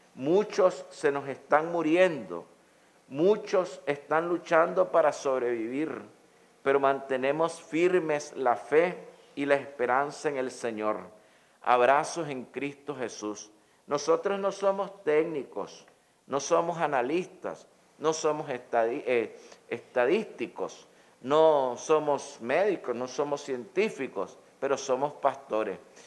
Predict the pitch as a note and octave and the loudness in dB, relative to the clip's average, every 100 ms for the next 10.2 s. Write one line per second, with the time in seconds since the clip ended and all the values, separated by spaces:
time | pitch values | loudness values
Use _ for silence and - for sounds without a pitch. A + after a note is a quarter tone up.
0 | - _ B2 B2 - D3 D3 D#3+ D#3+ - | -20 _ -6 -6 0 2 2 2 0 -2
1 | D#3 D3 D#3 D#3+ C#3+ E3+ E3 A2 - - | -2 0 0 2 4 2 2 -4 -14 -20
2 | _ _ _ _ _ _ _ _ _ _ | _ _ _ _ _ _ _ _ _ _
3 | B2 B2+ - - - D#3+ D#3 E3+ E3+ D3 | -6 -6 -8 -16 -8 2 4 4 0 -6
4 | - - _ C3 B2+ - C#3 C#3 D3+ D#3+ | -12 -20 _ -8 -8 0 4 4 2 -6
5 | - - _ - - C#3 C#3+ D3+ C#3+ C#3+ | -16 -20 _ -16 -4 -2 0 0 0 0
6 | C3 - B2 A#2+ A#2+ A#2 G2+ C#3 C#3 E3+ | -2 -2 -4 2 4 4 2 -6 -10 -2
7 | E3 D#3 C#3+ C3+ F3+ G#3 D3 A#2 - G#2+ | -2 -2 0 2 2 2 0 -2 -4 -6
8 | G2+ - C#3+ D3 - F#2+ F#2+ - G2 - | -8 -2 -2 -2 -6 -8 -6 -10 -16 -4
9 | A#2+ A#2+ A#2+ - A#2+ A2+ A2 G2+ A2 A#2 | -4 -2 -6 -4 -4 -2 -2 -2 -4 -6
10 | E2 - | -8 -8